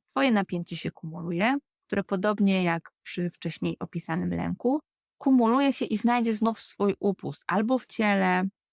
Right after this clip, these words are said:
albo poprzez jakieś choroby, albo przez, albo przez niekontrolowane wybuchy, czy też ciche dni. I teraz jak sobie poradzić z tym lękiem? To takie trzy wskazówki, z czego pierwsza to,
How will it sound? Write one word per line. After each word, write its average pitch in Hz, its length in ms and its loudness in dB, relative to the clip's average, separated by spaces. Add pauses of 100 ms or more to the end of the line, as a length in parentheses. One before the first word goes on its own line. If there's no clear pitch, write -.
(120)
albo 208 580 2
poprzez 208 500 -4
jakieś 196 280 -4
choroby, 180 760 0 (460)
albo 202 400 2
przez, 202 380 -2 (340)
albo 202 240 2
przez - 240 -4
niekontrolowane 190 1040 2 (260)
wybuchy, 190 680 0 (480)
czy - 120 -2
też - 220 0
ciche 202 360 0
dni. 175 400 4 (380)
I - 40 -16
teraz 240 320 0
jak 254 280 0 (220)
sobie 226 240 2
poradzić 196 640 0 (100)
z - 100 -18
tym 180 180 2
lękiem? - 380 -6
To 214 120 -4 (140)
takie 208 260 -2
trzy - 240 -2
wskazówki, 196 720 0 (380)
z - 80 -6
czego 202 240 0
pierwsza 233 560 0
to, - 280 -4